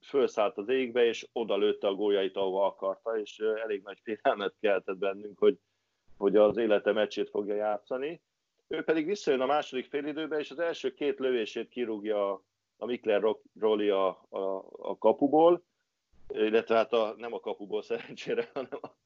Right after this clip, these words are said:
a kapuba, mielőtt bemenne a labda, és onnantól kezdve ez a Macskovsek, aki előtte hihetetlen magabiztosan dobálta a gólokat, ö,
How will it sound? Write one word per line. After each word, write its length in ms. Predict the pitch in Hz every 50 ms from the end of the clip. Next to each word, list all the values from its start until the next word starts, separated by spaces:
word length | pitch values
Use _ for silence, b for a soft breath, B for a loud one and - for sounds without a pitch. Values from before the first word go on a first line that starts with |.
| b b b b b b b b
a 120 | - 107 -
kapuba, 1080 | - 127 131 - - 127 123 117 117 - - _ _ _ _ _ - 104 120 139 135
mielőtt 360 | 127 123 120 120 117 117 117
bemenne 440 | 110 127 127 120 120 113 113 113 110
a 40 | 110
labda, 460 | 110 113 123 131 143 160 175 175 175 _ _ _ _ _ -
és 140 | 120 - 156
onnantól 420 | 185 170 135 117 113 - 127 127
kezdve 360 | - 143 147 147 135 127 139
ez 120 | 131 120 120
a 60 | 123
Macskovsek, 580 | 127 135 131 - - 117 110 - - 131 -
aki 200 | 131 117 - 131
előtte 640 | 127 135 147 135 113 - - 120 117 113 113 117 117 - -
hihetetlen 680 | - 113 123 180 - - 107 - 113 101 - 110 110
magabiztosan 880 | 113 120 117 113 107 92 104 110 - - 107 - - 110 110 104 104 101 98
dobálta 640 | 113 113 98 107 104 101 - - 104 98 98 98 98
a 180 | - - 101
gólokat, 560 | 92 98 107 107 104 104 92 - 104 98 - _
ö, 180 | - 101 101